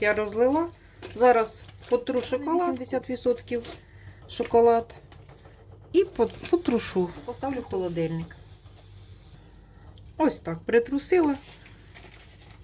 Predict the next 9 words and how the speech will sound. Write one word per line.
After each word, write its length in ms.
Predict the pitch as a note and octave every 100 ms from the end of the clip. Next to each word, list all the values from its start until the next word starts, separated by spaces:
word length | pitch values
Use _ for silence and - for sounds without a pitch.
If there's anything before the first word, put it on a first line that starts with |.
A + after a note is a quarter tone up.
| - - - - - - - - -
Знаєте, 580 | F#4+ F#4 - C4 B3 A#3 - - - - - - - -
одну 280 | A#3 A#3+ B3+
граминку 600 | A3+ G#3+ F#3+ F3 F3 F3+
того 240 | F3 F3+
шоколада. 640 | F3+ F#3 - A3 A#3+ A3 G3+ - - - - - - - - - - - - - - - - - -
Все. 320 | - F3+ F3 - - - - -
Ставлю 440 | - - B3+ C4+ A#3
в 60 |
холодильник. 800 | A3 G#3 A3 G#3 E3+ F3 F3 F3